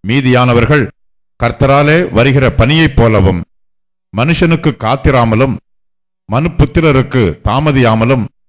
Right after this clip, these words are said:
பூண்டுகள் மேல் வருகிற மலைகளைப் போலவும், அநேக ஜனங்களின் நடுவிலே இருப்பார்கள். யாக்கோபிலே மீதியானவர்கள் சிங்கம் காட்டு மிருகங்களுக்குள்ளே இருக்கிறதற்கு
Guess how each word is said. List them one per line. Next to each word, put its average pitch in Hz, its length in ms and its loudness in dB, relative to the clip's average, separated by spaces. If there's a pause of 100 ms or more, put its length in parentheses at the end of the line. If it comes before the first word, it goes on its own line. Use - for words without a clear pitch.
(460)
பூண்டுகள் 170 480 0
மேல் 156 300 0
வருகிற 120 640 0
மலைகளைப் 135 560 0
போலவும், 107 540 0 (640)
அநேக 156 400 0
ஜனங்களின் 143 640 0
நடுவிலே 117 580 2
இருப்பார்கள். 104 680 -4 (1040)
யாக்கோபிலே 113 760 0
மீதியானவர்கள் 113 920 0 (680)
சிங்கம் 135 520 -2 (460)
காட்டு 135 360 -4
மிருகங்களுக்குள்ளே 131 1040 0
இருக்கிறதற்கு 120 800 0